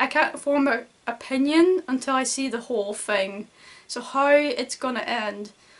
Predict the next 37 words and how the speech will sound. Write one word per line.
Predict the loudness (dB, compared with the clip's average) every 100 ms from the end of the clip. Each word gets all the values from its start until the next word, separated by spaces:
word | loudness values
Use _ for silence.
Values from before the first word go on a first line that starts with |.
| -20 -8
ultimately, | -6 -6 -6 -6 -2
is | -4 -2
how | -2
I'm | -2
gonna | -2 -4
really | -4 -6
feel | -6 -2 0
about | 0 -2 -4
it. | 0 -2 -4 -20 -20 _ -6
But | -2
so | 0 2 2
far, | 2 2 6 6 4 0 _ _ _ _
I'm | 2 4
not | 6 4
really | 4 4 4
sold | 0 2 0 0 -6
on |
it. | -6 -6 -10 _ _ 0
As | 2 4
a |
queer | 0 2 2 2 2
person, | 2 4 4 0 -2 2
I'm | 4 2
just | 2 4
gonna | 4 4
say | 4 4 4 0
I | 4 4
deserve | 4 2 0 0
more | -2 -2 -2
and | -2 -2
I | 0 0
deserve | 0 -4 -6 -2
better | -2 -2 -4 -4
in | -4 -6
terms | -6 -6 -4
of | -4
represent-, | -2 -2 -2 -10 -8